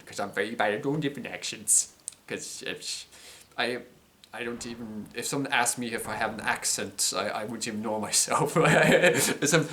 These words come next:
it's a, that's a Brazilian accent, or that's a Jamaican accent, or that's an Irish accent, or English accent, or Scottish accent, and, well, it's, I said, you, you're, to me, like, it's just, um, you, you talk differently. <laughs> You,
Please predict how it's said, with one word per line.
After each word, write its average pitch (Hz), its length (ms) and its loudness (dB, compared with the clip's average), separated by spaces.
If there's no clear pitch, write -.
it's 165 120 8
a, 370 120 10
that's - 140 4
a 151 40 2
Brazilian 143 520 4
accent, 101 460 0
or 110 100 -2
that's 131 280 2
a 110 80 -2
Jamaican 110 500 -2
accent, 95 460 -6
or 117 60 -6
that's 131 260 0
an 120 160 -6
Irish 117 360 -2
accent, - 340 -6
or 104 140 -6
English 113 380 -8
accent, 95 420 -8
or 98 60 -12
Scottish - 460 -6
accent, 101 580 -8
and, 92 120 -10
well, 107 120 -12
it's, 107 140 -10
I 113 100 -6
said, 107 220 -10
you, 127 160 -10
you're, 127 300 -2
to - 100 -10
me, 139 200 0
like, 120 240 0
it's 120 100 -6
just, - 400 -6
um, 104 440 -2
you, 117 240 -6
you 113 280 -10
talk 117 320 4
differently. 101 360 -8
<laughs> 247 1300 8
You, 196 220 8